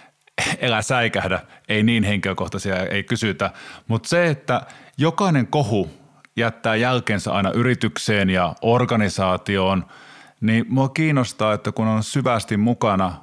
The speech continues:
organisaatiossa, sitoutuu siihen työhönsä, niin minkälaiset jäljet nämä kohut jättää yksilöön, siihen ihmiseen, joka tekee sen yrityksen puolesta sitä viestintää, auttaa eteenpäin,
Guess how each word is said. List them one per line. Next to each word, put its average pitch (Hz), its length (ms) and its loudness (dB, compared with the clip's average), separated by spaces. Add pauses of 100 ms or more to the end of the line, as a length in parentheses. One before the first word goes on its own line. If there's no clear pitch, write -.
(100)
organisaatiossa, 98 1040 0
sitoutuu 104 640 0
siihen 92 280 -2
työhönsä, 98 600 0 (480)
niin 113 140 2
minkälaiset 127 800 2
jäljet 123 600 0 (120)
nämä 104 200 0
kohut 107 580 0 (380)
jättää 110 420 0
yksilöön, 87 840 0
siihen 131 280 0
ihmiseen, 127 600 2
joka 101 220 0
tekee 135 360 -2
sen 101 160 -2
yrityksen 98 600 0
puolesta 98 520 -2 (120)
sitä 90 280 -2
viestintää, 92 800 0 (360)
auttaa 117 520 2
eteenpäin, 92 840 0